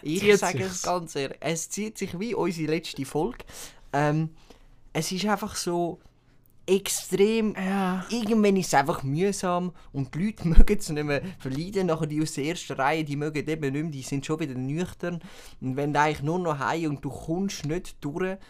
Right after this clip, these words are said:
Speaker 1: und dann wartest du eigentlich nur noch, bis das grosse Feuerwerk kommt und dann alles explodiert <laughs> und, und das Gefühl hast, es ist Tag.
Speaker 2: Dass du nur mal kannst sagen, „Oh, jetzt
Speaker 1: Genau.
Speaker 2: ist fertig.“
Speaker 1: Jetzt ist fertig.
Speaker 2: Ja.
Speaker 1: Und dann wartest du noch gute Dreiviertelstunde und dann kannst du wieder heim.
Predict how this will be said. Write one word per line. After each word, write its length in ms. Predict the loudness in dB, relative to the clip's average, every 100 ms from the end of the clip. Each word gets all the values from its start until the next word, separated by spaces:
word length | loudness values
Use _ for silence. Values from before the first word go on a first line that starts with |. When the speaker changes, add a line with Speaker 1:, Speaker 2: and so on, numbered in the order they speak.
| -20 -10 0
Speaker 1:
und 320 | 0 0 -4 -10 -14 -2
dann 240 | -2 -2 -6
wartest 480 | 2 4 4 -2 0
du 40 |
eigentlich 260 | 0 -2 -4
nur 220 | -2 -2
noch, 160 | -2 -2
bis 200 | -4 -6
das 80 | -4
grosse 420 | -4 -4 -6 -10
Feuerwerk 560 | -8 -8 -4 -2 -2
kommt 320 | -4 -4 -4 -4
und 160 | -4
dann 100 | -4
alles 380 | 0 0 0 0
explodiert 760 | -2 -4 -6 -6 -2 -4 -2
<laughs> 0 |
und, 200 | 0 6
und 200 | 10 10
das 60 | 8
Gefühl 420 | -6 -6 -2 2
hast, 180 | 2 2 -4 -10
es 240 | -6 -4
ist 380 | -2 -2 -6 -4
Tag. 500 | 4 6 6 4 -2
Speaker 2:
Dass 200 | 2 4
du 40 | 6
nur 80 |
mal 140 | 6 8
kannst 220 | 6 6
sagen, 180 | 4 4 0 -12 -10 2
„Oh, 400 | 8 10 10 8 2 -10 -18 -2
jetzt 240 | 6 8 8
Speaker 1:
Genau. 120 | 4
Speaker 2:
ist 60 | 2
fertig.“ 380 | 0 -2 -10 -6
Speaker 1:
Jetzt 280 | -4 -4 -6
ist 100 | -6
fertig. 340 | -4 -4 -6 -6
Speaker 2:
Ja. 180 | -6 -6
Speaker 1:
Und 80 | -6
dann 240 | -4 -2 -2
wartest 320 | -2 -2 -6
du 60 | -4
noch 100 | -4
gute 300 | -4 -8 -10
Dreiviertelstunde 800 | -8 -6 -4 -6 -6 -6 -4 -4
und 120 | -4
dann 140 | -6 -6
kannst 180 | -6
du 40 | -8
wieder 240 | -10 -10
heim. 240 | -12 -14